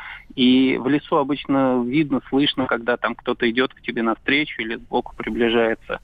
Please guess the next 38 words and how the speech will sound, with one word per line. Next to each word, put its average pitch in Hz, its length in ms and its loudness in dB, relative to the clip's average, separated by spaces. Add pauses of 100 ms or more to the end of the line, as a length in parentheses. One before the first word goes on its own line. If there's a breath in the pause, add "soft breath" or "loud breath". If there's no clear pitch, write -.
(300 loud breath)
и 113 160 0
зимой, 120 420 4
и 113 60 -2
летом. 120 400 -4
Поэтому 120 440 2
я, 127 380 2
у 117 120 -12
меня 127 180 -4
было 120 220 -2
правило, 135 360 -2
что - 220 -8
если 117 300 -4
я 117 140 2
вижу, 120 280 2
слышу 151 300 0
что-то - 280 -6
подозрительное, 117 760 -2
да, 123 160 2
я, 117 240 0 (420 loud breath)
э, 110 420 0
собак 127 360 -2
прибираю 123 500 -2
к - 60 -16
себе, 143 360 -2 (120)
сажаю, 139 440 0
если 120 300 -4
навстречу, 120 560 -2
например, 113 380 -4
квадроцикл, 117 720 -4
снегоход 117 480 -2
едет, 117 360 -2
да, 120 160 2
то - 120 -6
есть - 120 -12
собаки 120 400 -2 (460)
уже 127 300 2
у 117 120 0
меня 117 300 0